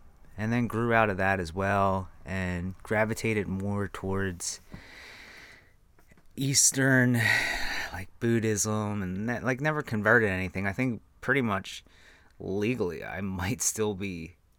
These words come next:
considered a Muslim, um, even though it's been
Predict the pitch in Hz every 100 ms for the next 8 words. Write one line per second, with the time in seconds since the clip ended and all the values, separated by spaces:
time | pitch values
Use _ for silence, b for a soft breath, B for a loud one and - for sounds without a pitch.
0 | _ _ _ _ - 98 - 104 95 78
1 | 95 110 90 80 67 - B B B B
2 | B 92 90 90 85 80 80 _ - 95
3 | 92 90 85 85 - 90 85 82